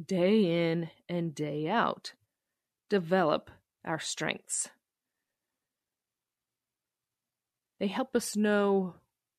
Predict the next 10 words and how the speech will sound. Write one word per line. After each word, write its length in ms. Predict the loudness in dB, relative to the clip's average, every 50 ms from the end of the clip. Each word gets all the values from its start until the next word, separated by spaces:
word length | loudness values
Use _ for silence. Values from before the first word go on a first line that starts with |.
| _ 0
what 200 | 2 2 2 4
we 100 | 2 2
need 240 | 2 2 0 0 -2
to 100 | -4 -2
work 320 | 0 2 2 2 0 -2
on. 360 | -2 0 0 -2 -4 -6 -8 _ _ _ _ _ _ _ _ _ -2
They 160 | 0 2 2
help 260 | 2 0 -2 -2 -2
us 240 | -2 -4 -4 -4 -4
know 600 | -4 -2 0 0 0 0 2 2 0 0 -2 -4